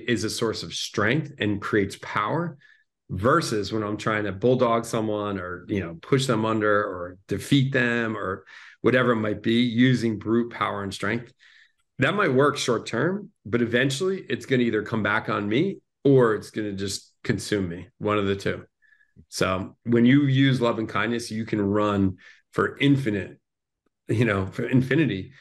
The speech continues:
into the, the change that you can create and the power and strength you can generate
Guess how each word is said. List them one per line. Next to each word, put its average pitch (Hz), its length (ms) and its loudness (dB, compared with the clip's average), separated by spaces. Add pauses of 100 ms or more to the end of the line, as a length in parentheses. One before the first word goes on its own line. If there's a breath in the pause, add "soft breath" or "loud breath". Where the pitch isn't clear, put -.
(320 soft breath)
into 117 360 2
the, 101 160 0
the 104 180 -4
change 110 400 -2
that 98 140 -8
you 98 120 -6
can 92 180 -2
create 92 440 -2
and 101 140 0
the 95 60 2
power 110 380 -2
and 98 100 -4
strength - 380 -2
you 104 100 -6
can 95 280 -10
generate 98 680 0